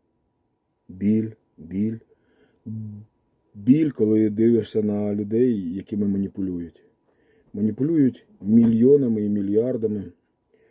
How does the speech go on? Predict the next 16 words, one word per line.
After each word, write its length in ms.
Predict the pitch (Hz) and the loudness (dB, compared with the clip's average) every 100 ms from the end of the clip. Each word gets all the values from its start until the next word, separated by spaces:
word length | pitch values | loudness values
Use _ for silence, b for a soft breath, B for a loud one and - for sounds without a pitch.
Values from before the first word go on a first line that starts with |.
| b b b b | b b b b
вірян 600 | 95 127 131 127 143 151 | 4 8 8 8 4 -2
так 160 | 143 113 | -6 -6
званих, 600 | 113 123 113 101 - _ _ _ _ _ b b b b b b 120 | -4 -4 -4 -6 -14 _ _ _ _ _ b b b b b b -8
які 760 | 110 104 107 127 131 135 117 b b b b b b | -2 0 0 2 4 4 0 b b b b b b
не 180 | 117 113 | -4 -4
про 180 | 113 117 | -2 0
Бога, 480 | 110 107 104 113 110 _ _ _ _ _ _ | 2 4 2 -2 -12 _ _ _ _ _ _
а 340 | 98 95 95 101 | -18 -14 -14 -12
про 160 | 113 107 | -8 -8
пастиря, 540 | 107 90 - 85 87 _ _ _ _ _ _ _ _ _ _ | -8 -10 -12 -14 -14 _ _ _ _ _ _ _ _ _ _
якими, 680 | 101 104 - 113 113 107 101 - | -10 -8 0 2 4 2 -4 -10
яких 380 | 107 - 120 - | -8 0 0 0
кидають 500 | 110 120 117 110 101 | -2 4 4 4 2
в 40 | |
м'ясорубку 720 | 113 - 113 123 117 120 110 _ _ _ _ _ _ _ _ _ _ | -2 0 0 0 -2 -10 -12 _ _ _ _ _ _ _ _ _ _
подій, 540 | 120 113 110 120 131 | 0 0 2 2 0